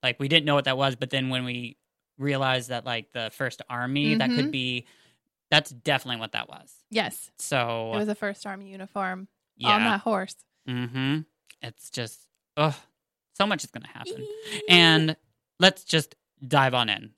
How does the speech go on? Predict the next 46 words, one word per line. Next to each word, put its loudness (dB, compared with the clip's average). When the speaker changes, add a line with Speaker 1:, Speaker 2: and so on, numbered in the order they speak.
Speaker 1:
We 4
need 4
to 0
go. 0
Speaker 2:
<laughs> -4
Speaker 1:
We -6
need -2
to -2
do -8
this. -18
Speaker 2:
We -6
Speaker 1:
So 4
Speaker 2:
could 0
talk -2
about -2
it -8
forever. -2
Speaker 1:
we, 6
yeah, 2
and -6
we've -2
got 2
a -6
lot -2
to -4
cover. -4
So 8
here 6
we 6
are, 8
chapter 2
seventeen, 2
and 6
it's -2
Nikolai. 4
And -2
I'm -2
gonna -2
start 2
off 4
with 0
the -14
beginning 0
of 0
the -8
chapter. 0